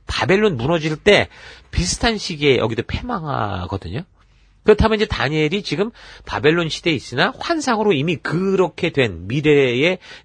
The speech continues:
그 상황을 보고 자기가 어디 있는지까지, 어디서 내가 이런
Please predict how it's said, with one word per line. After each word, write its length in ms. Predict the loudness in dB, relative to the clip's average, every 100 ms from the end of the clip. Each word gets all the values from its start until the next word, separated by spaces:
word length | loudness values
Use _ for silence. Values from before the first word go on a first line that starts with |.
| -8 -4
그 100 | 0
상황을 400 | 0 2 0 0
보고 140 | -2
자기가 460 | 0 -2 -2 -2 0
어디 240 | 0 0
있는지까지, 800 | -2 -2 -6 -10 -8 -6 -4 -6 -10 -20 2
어디서 420 | 4 4 2 2
내가 200 | 2 0
이런 360 | 0 0 -2